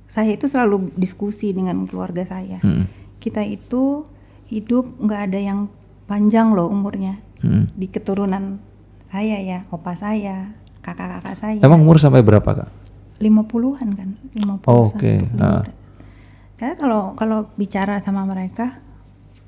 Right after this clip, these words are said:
Speaker 1: kita nggak tahu kapan kita dipanggil gitu ya.
Speaker 2: Oke.
Speaker 1: Karena kalau, kalau ngelihat dari
Speaker 2: Silsilah?
Speaker 1: silsilah
Speaker 2: Hmm.
Speaker 1: seperti itu.
Speaker 2: Hmm.
Speaker 1: Saya cuman,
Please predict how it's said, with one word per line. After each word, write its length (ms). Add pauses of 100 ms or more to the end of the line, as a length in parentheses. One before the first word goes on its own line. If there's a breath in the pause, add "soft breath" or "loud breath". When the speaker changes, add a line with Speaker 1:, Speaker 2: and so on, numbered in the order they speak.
(640)
Speaker 1:
kita 240
nggak 200
tahu 160
kapan 300
kita 300 (320)
dipanggil 640
gitu 120
ya. 80
Speaker 2:
Oke. 160 (140)
Speaker 1:
Karena 180
kalau, 180
kalau 140
ngelihat 240
dari 460 (560)
Speaker 2:
Silsilah? 460
Speaker 1:
silsilah 560
Speaker 2:
Hmm. 120
Speaker 1:
seperti 360
itu. 200
Speaker 2:
Hmm. 260 (840 soft breath)
Speaker 1:
Saya 200
cuman, 280